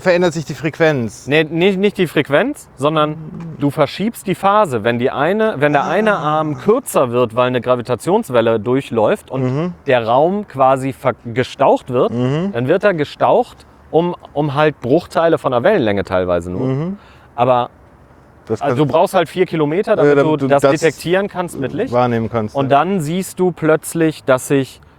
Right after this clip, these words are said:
Speaker 2: der Laser anfängt auszulöschen, obwohl die Arme gleich lang sind.
Speaker 1: Mhm.
Speaker 2: Aber auf der einen Achse wird der Raum an sich gestaucht, sodass es eine halbe Wellenlänge Unterschied gibt und
Speaker 1: Mhm.
Speaker 2: der Laser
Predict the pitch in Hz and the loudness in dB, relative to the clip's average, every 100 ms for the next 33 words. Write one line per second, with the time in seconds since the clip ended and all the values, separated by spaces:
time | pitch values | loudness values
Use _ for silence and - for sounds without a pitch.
0 | _ 123 123 135 131 120 127 127 113 110 | _ 2 4 4 2 0 -4 -6 -2 -2
1 | 147 175 175 170 139 120 131 127 107 131 | 0 0 0 0 -2 0 0 0 -2 -2
2 | 127 113 117 123 120 113 170 202 269 285 | 0 2 2 2 0 -2 0 -2 -4 -6
3 | - 123 123 123 127 131 135 - - 135 | -12 -6 -4 0 2 2 0 -6 -4 -2
4 | 139 135 98 151 185 185 160 - - 185 | 0 0 2 0 0 -2 -4 -4 -2 0
5 | 196 208 - - 139 143 127 120 143 185 | 0 -4 -14 -4 0 2 2 4 4 4
6 | 175 120 127 147 180 - 135 - 127 135 | 2 -2 -2 0 -2 -2 -4 -2 2 2
7 | 226 - 151 139 135 139 131 123 139 156 | 2 -2 0 0 0 -2 -4 -2 -2 0
8 | 151 139 143 135 131 151 196 180 190 - | 0 0 2 0 -2 -4 -4 -6 -6 -4
9 | 190 127 135 143 156 131 131 123 104 90 | -4 -2 0 2 2 4 2 2 0 -2